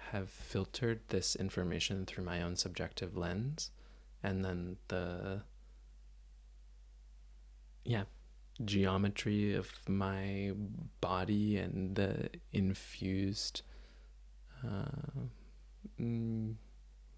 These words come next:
yeah, emotional material that we talked about earlier. So the stuff that fills up the aesthetic forms that maybe I've borrowed,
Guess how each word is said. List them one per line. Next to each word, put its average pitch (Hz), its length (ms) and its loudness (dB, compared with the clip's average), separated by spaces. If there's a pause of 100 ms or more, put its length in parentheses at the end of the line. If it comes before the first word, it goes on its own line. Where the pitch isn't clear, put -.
(340)
yeah, 101 300 8
emotional 95 500 4
material 90 640 2
that 101 140 4
we - 100 2
talked 98 240 -4
about 87 240 0
earlier. 92 420 0 (1600)
So 87 460 0 (760)
the 104 180 6
stuff - 280 6
that - 200 2
fills 92 680 4
up - 340 -2
the - 160 4
aesthetic 90 420 0
forms 92 500 0
that - 100 -4
maybe 95 240 0
I've - 300 -6 (340)
borrowed, 98 580 2